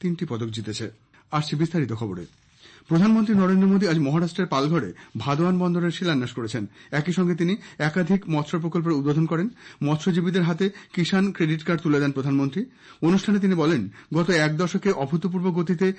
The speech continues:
দেশের উপকূলীয় অঞ্চলের বিকাশ ঘটেছে। বন্দরগুলির আধুনিকীকরণ ছাড়াও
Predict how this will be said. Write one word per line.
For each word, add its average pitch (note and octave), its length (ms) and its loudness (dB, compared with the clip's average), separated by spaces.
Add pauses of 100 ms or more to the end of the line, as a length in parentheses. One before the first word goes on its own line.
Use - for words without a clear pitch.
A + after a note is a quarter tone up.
(180)
দেশের D#3 220 2
উপকূলীয় E3 500 0
অঞ্চলের E3 360 2
বিকাশ C#3+ 320 0
ঘটেছে। E3 320 -2 (340)
বন্দরগুলির F3+ 540 4
আধুনিকীকরণ E3+ 680 0
ছাড়াও D#3+ 320 -2